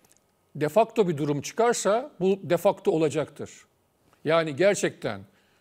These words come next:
yüz bin mülteci gelmeye ba-, doğru başlarsa Türkiye'nin sınırına doğru,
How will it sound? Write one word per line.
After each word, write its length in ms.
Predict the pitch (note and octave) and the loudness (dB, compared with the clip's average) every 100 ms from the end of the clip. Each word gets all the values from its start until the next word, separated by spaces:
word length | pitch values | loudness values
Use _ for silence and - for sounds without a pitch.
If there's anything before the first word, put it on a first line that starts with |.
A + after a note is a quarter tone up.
| _ _ _ _ - _ _ - | _ _ _ _ -20 _ _ -4
yüz 340 | D#3 G3+ E3 | 0 2 2
bin 140 | F#3 D3+ G#2+ | 2 0 -4
mülteci 680 | A#2 D#3+ F3+ D#3 C3+ C#3 G#2 - _ _ C#3+ | -4 0 2 2 0 -2 -4 -16 _ _ -2
gelmeye 440 | D3+ D#3 D#3+ F#3 | 0 2 2 4
ba-, 240 | G3+ F3 D3+ | 4 4 2
doğru 260 | D#3 D3+ | 0 0
başlarsa 500 | C#3+ C#3 D4+ - F3 | 0 -2 -2 0 0
Türkiye'nin 920 | - B2 - B2 A2+ G#2 G#2 F#3 C#3 | -2 -8 -6 -4 -4 -6 -8 -8 -8
sınırına 500 | B2 C#3+ C3+ C3 B2 | -6 -4 -4 -4 -6
doğru, 360 | A#2 A2+ G2 | -4 -6 -6